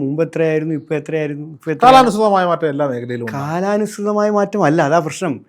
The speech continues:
Speaker 1: രണ്ടായിരത്തി പതിനാറിൽ നിന്ന് രണ്ടായിരത്തി ഇരുപത്തിയഞ്ചിലേക്ക് വരുമ്പോ ഒൻപത് വർഷക്കാലം, അതിനു മുമ്പ് രണ്ടായിരത്തി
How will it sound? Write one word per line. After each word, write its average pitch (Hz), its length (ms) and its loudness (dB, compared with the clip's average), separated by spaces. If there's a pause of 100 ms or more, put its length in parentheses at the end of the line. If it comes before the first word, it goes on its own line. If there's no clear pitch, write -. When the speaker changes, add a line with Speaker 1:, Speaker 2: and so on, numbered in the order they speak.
(280)
Speaker 1:
രണ്ടായിരത്തി 180 480 4 (100)
പതിനാറിൽ 175 540 4
നിന്ന് 160 180 -2 (380)
രണ്ടായിരത്തി 170 500 2
ഇരുപത്തിയഞ്ചിലേക്ക് 165 760 -2
വരുമ്പോ 135 280 -2 (480)
ഒൻപത് 175 320 2
വർഷക്കാലം, 143 540 0 (400)
അതിനു 170 220 -2
മുമ്പ് 160 240 -2
രണ്ടായിരത്തി 156 540 -2